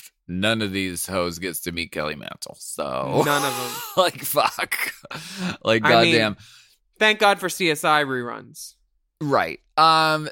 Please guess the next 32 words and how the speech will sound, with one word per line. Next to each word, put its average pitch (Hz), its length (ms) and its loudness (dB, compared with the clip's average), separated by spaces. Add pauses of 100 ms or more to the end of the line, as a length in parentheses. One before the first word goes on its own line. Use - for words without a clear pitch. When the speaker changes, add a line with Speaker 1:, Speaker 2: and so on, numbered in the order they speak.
Speaker 1:
there's 175 280 4
a 175 60 2
mini 175 300 0
challenge 160 500 0
with 135 280 -2
the 131 120 2
legendary 127 640 2
Mike 107 260 -2
Ruiz, 101 760 -4
and 120 180 0
this 135 220 0
is 117 260 -2
the 107 260 0
sexy - 680 -2
bedroom 101 960 -2 (580)
pillow 117 400 0
fight. 85 640 -4
What 151 120 0
do 254 60 0
you 381 80 2
think - 200 0
of 359 100 0
this 123 200 0
Speaker 2:
Mm. - 40 -6
Speaker 1:
challenge? 80 600 -2
Would 117 180 -2
you 143 100 0
like 120 280 4
to 135 100 -2
do 147 140 -2
this? 180 440 -6 (360)
Speaker 2:
Um, 180 440 0